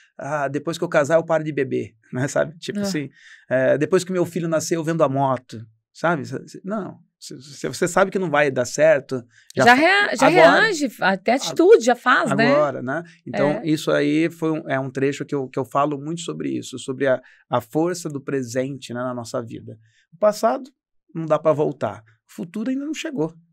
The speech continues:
Speaker 1: né?
Speaker 2: Faça
Speaker 1: Eu,
Speaker 2: agora.
Speaker 1: é, eu sei que é, é, é muito, alguns jargões repetitivo, mas, é, com esse meu andar aí, n-, nesses quinze, é, no ano que vem eu faço vinte anos de carreira, é,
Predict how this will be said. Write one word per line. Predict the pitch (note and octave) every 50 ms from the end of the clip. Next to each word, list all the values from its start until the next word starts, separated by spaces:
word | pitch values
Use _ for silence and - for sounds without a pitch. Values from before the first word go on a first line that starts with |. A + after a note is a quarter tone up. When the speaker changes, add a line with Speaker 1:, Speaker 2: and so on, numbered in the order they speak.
| _ _ -
Speaker 1:
né? | - C#3+ - -
Speaker 2:
Faça | G#3+ E3 E3 -
Speaker 1:
Eu, | A#3
Speaker 2:
agora. | G3+ F#3+ G3 G3 G#3 A3 G3 F3+ D#3+ E3
Speaker 1:
é, | F#3+ G#3+ G#3+ - - E3+
eu | E3+
sei | E3+ - A3+ A#3
que | B3+ A3
é, | G3 - D#3+ D#3 C#3+ C#3+
é, | C3 - - - C#3+
é | C#3
muito, | D3+ E3+ E3+ F3+ D#3+ C3 A2+ - - - E3 D3
alguns | C3 C3+ C3+ D#3 D3+ C#3
jargões | D3+ D3 C#3 B2+ B2 C#3 C#3+ D3+ D#3 D3 C#3 - -
repetitivo, | C3 B2+ C3 C3 C3+ B2+ B2+ - - D#3 D3+ C3 B2 C3
mas, | C3+ D3 D3+ D3 - - _ -
é, | F#3+ D#3+ A#2+ - _ _ _ _
com | - D3+ D#3+
esse | F3 E3+ E3+ -
meu | D#3+ D#3 D3+ D3
andar | C#3+ C#3 B2+ B2+ C3 C3+ C3+ C3+ B2+ B2+
aí, | B2 B2+ C3 C3 B2+
n-, | A#2 A#2 A2 A2 A2+ - -
nesses | C#3+ B2+ A#2+ - C#3 A#2+ G#2+ - - - - _
quinze, | - E3 D#3+ D3+ C#3+ B2 B2+ C3 A#2 A#2+ _ _ _ _ _ _ _ F3+
é, | D3 C3+ C3+ B2 A#2 A2+
no | A2+ A#2 B2
ano | B2+ B2 A#2+
que | C#3
vem | A#2 B2+
eu | B2+
faço | - B2+ B2+ - B2
vinte | A2+ C3+ C#3 - -
anos | B2+ B2+ A#2+
de | B2 B2
carreira, | - B2+ A#2 A2+ B2 C#3 D#3 D3+ C#3 C3 - _ _ - _ _ _ _ -
é, | C3+ C#3 C#3+